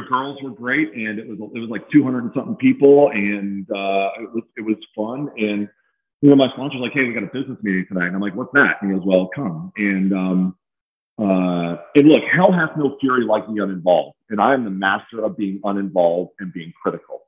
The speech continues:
right? Uh, and, you know, really, I'm just, like, I'm a sidelineer. I'm a taker. Like, I wanna sit there and I just wanna absorb. I don't wanna actually participate. And I'm sitting in the business meeting, staring at the ceiling or whatever. And, uh, and we had twelve greeters at this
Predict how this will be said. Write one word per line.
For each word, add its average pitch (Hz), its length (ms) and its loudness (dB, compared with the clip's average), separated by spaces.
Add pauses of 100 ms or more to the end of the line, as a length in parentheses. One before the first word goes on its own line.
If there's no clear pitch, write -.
right? 98 260 4 (400)
Uh, 98 460 4
and, 104 480 -10
you 135 80 -8
know, 107 80 2
really, 120 280 -2
I'm 101 200 -6
just, 110 160 -16 (100)
like, 113 160 -2
I'm 127 80 0
a 139 180 -2
sidelineer. 98 540 0
I'm 117 100 -14
a - 40 -12 (120)
taker. 120 300 -8 (140)
Like, 95 200 -6
I 95 60 -6
wanna 107 180 -8 (100)
sit - 140 -12
there 104 120 2
and 92 80 0
I 95 60 -4
just 101 200 -20
wanna 104 140 -4
absorb. 95 500 0 (100)
I 90 80 0
don't 98 160 -8
wanna 92 180 -18 (140)
actually - 340 -14
participate. - 680 -20 (680)
And 110 420 4
I'm 113 220 0
sitting 151 200 -2
in 120 100 -4
the 110 160 -4
business 110 200 -6
meeting, 107 280 0 (100)
staring 104 300 -2
at 98 80 -16
the 98 160 -16
ceiling 117 280 -2
or 90 80 -6
whatever. 90 520 0
And, 98 360 -14
uh, 95 260 2 (480)
and 117 120 -2
we 131 80 -2
had 139 220 2 (100)
twelve 139 360 4
greeters 117 420 -8
at 80 100 -14
this 85 100 -18